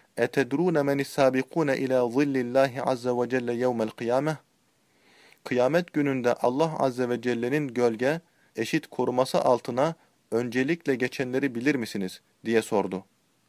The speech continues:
Ashab radıyallahu teala anhum, "Allah ve onun Resulü bilir." dediler. "اَلَّذ۪ينَ اِذَا اُعْتُوا الْحَقَّ قَبِلُوهُ وَاِذَا سُئِلُوهُ بَذَلُوهُ وَحَكَمُوا لِلنَّاسِ كَحُكْمِهِمْ لِأَنْفُسِهِمْ."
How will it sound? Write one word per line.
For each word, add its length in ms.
Ashab 400
radıyallahu 680
teala 340
anhum, 400
"Allah 400
ve 80
onun 360
Resulü 420
bilir." 320
dediler. 420
"اَلَّذ۪ينَ 580
اِذَا 320
اُعْتُوا 460
الْحَقَّ 360
قَبِلُوهُ 640
وَاِذَا 460
سُئِلُوهُ 680
بَذَلُوهُ 680
وَحَكَمُوا 680
لِلنَّاسِ 400
كَحُكْمِهِمْ 680
لِأَنْفُسِهِمْ." 640